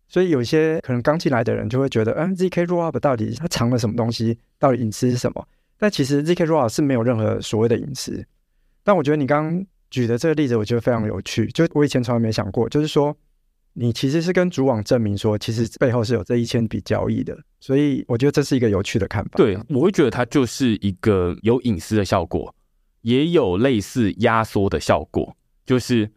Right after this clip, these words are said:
Speaker 2: 我以前要证明给你看，然后你可能要去解读那个数字背后的意义到底是什么。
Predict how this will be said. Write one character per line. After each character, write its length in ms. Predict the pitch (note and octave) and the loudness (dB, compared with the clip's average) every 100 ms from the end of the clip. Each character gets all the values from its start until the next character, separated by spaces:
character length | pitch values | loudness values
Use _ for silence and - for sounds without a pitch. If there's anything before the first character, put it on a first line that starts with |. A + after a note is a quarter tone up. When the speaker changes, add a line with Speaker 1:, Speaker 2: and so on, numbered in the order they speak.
| - | 0
Speaker 2:
我 140 | C#3 | 0
以 40 | |
前 240 | C#3 G#2 F#2+ | 2 0 2
要 260 | A2 G2+ E2 | 2 2 0
证 200 | - A#2+ | 0 2
明 160 | F#2+ | 2
给 100 | F#2+ | 0
你 100 | G2 | 0
看， 240 | F#2 G#2+ F#2 | 0 0 0
然 120 | F2 | 0
后 80 | G#2 | 0
你 100 | G2+ | 0
可 120 | F#2+ | -2
能 120 | E2 | 0
要 180 | F#2 F#2 | 0 0
去 160 | - G#2 | 0 -4
解 340 | - A2+ F#2+ - | -2 0 0 0
读 340 | G2 F#2 G2 | -2 0 0
那 160 | A#2 A#2+ | 2 0
个 360 | - G2 F2 - | 2 2 2 -4
数 260 | - D3 | 0 2
字 220 | G#2+ A2+ G#2 | 2 2 0
背 220 | A2 G2 | 2 2
后 120 | G2+ | 2
的 140 | F2 E2+ | 0 0
意 140 | A2+ | -2
义 220 | F#2 G2+ | 0 0
到 160 | E2 F2+ | 2 0
底 120 | - | 0
是 120 | E2+ | -4
什 160 | E2 A1 | -4 -6
么。 180 | G#1 | -8